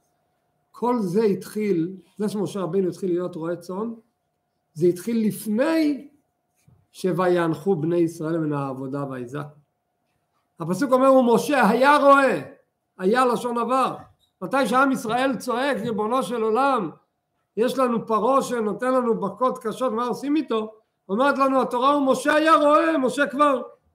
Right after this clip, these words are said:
הוא כבר מוכן לגאולה, הגואל כבר נמצא ב-, ה-,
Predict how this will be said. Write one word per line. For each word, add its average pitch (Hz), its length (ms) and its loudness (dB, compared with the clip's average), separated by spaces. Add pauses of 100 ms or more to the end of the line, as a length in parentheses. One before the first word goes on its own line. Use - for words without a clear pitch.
(640)
הוא 285 160 -8
כבר 247 200 4
מוכן 302 680 4
לגאולה, 262 720 4
הגואל 240 380 2
כבר 240 280 2
נמצא 240 400 -4
ב-, - 640 -10
ה-, 202 520 -2